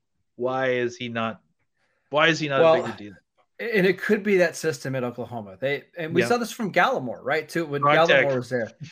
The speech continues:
Speaker 2: Yeah, you
Speaker 1: Mm-hmm.
Speaker 2: play five tech. Sometimes you'll play as that nose tech, the, the zero tech, and you'll play, like, in the, uh, like,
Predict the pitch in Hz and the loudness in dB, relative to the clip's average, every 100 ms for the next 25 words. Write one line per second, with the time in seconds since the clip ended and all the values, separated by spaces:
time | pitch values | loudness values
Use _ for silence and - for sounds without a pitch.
0 | - _ - 170 175 170 151 127 160 170 | -20 _ 0 4 4 2 2 2 4 2
1 | 170 175 160 170 156 151 135 135 143 131 | 4 2 2 -2 -4 -4 -6 0 0 0
2 | 123 120 123 127 143 151 143 151 143 - | -2 -6 -6 -6 -4 -6 -8 -4 -4 -4
3 | 151 147 139 139 123 113 139 151 135 147 | -10 -10 -10 -10 -12 -6 -4 -4 0 2
4 | 139 - 113 - 135 127 123 139 135 131 | 2 -2 -12 -2 0 0 -2 -6 -10 -8
5 | 123 113 107 | -8 -6 -8